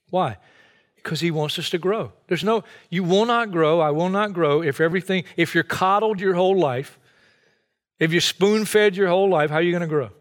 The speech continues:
And if that was you growing up, you commit your life to Jesus Christ, and once you're out of the house, that coddling is gonna stop with the Lord. Let me tell you what, he's gonna, now he's gonna say, "Now I'm gonna show you about real life. Let me show you what it's all about."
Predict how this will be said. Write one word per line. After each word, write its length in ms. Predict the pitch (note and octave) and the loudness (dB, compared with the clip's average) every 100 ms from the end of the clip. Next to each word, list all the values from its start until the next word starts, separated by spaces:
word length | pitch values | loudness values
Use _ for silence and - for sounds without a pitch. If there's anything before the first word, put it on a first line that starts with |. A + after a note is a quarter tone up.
| _ _ _ _ _ _ _ _ _ _ _ _ _ _ _ _ _ _ _ | _ _ _ _ _ _ _ _ _ _ _ _ _ _ _ _ _ _ _
And 100 | D3 | -2
if 60 | D3 | 2
that 200 | E3 G3 | 2 2
was 160 | F#3 E3+ | 2 2
you 140 | G3+ | 2
growing 400 | E3 F#3+ F#3+ F3+ | 2 2 2 2
up, 260 | F#3 G#3 - - _ | 2 0 -6 -20 _
you 140 | C#3+ C#3+ | -6 -4
commit 260 | E3 F3+ | 0 2
your 100 | F3+ | 2
life 200 | F3+ F#3 | 2 2
to 60 | E3 | -2
Jesus 360 | D3 F#3 F3+ E3 | -2 -2 -2 -2
Christ, 340 | F#3 F#3+ F3 | 0 2 0
and 80 | D3+ | -2
once 180 | F3 - | -2 0
you're 140 | E3 | 2
out 140 | F3 | 2
of 60 | E3+ | 2
the 60 | D3 | 0
house, 320 | E3 F3+ - - - | 2 0 -4 -14 -6
that 180 | D3+ F3 | -4 -2
coddling 400 | F#3 F#3+ F3+ E3 | 0 0 0 -2
is 60 | C#3+ | -2
gonna 120 | D#3 | -4
stop 380 | - F#3 F#3 D#3 | -2 0 0 -2
with 100 | C#3 | -4
the 80 | B2+ | -2
Lord. 380 | C#3 C#3+ A#2 G2+ _ _ _ _ _ _ | 0 -2 -2 -10 _ _ _ _ _ _
Let 60 | C#3 | -12
me 60 | C3+ | -4
tell 180 | D#3+ | 0
you 120 | C#3 C3+ | 2 2
what, 240 | C#3+ A#2 | 0 0
he's 160 | C3 E3+ | -2 0
gonna, 240 | E3+ E3 | 0 0
now 220 | C#3 D#3+ | 0 2
he's 160 | D#3 F3+ | 2 0
gonna 160 | F3 D3+ | -2 0
say, 140 | D3 | 0
"Now 160 | D3 F3 | 0 -2
I'm 80 | |
gonna 80 | F3 | -2
show 140 | D#3+ F3 | 0 2
you 100 | D#3 | 2
about 340 | D3+ C#3+ C#3+ | 0 -2 -2
real 220 | D#3 D3 | 2 2
life. 380 | C#3 A#2+ - - - _ _ _ _ _ _ _ _ _ - | 2 -2 -6 -14 -18 _ _ _ _ _ _ _ _ _ -4
Let 80 | |
me 60 | F3 | 0
show 100 | G3 | 4
you 100 | F#3+ | 4
what 120 | F#3 | 4
it's 80 | D#3 | 2
all 160 | E3+ D#3+ | 2 2
about." 320 | D3 C#3 G#2 | 2 0 -2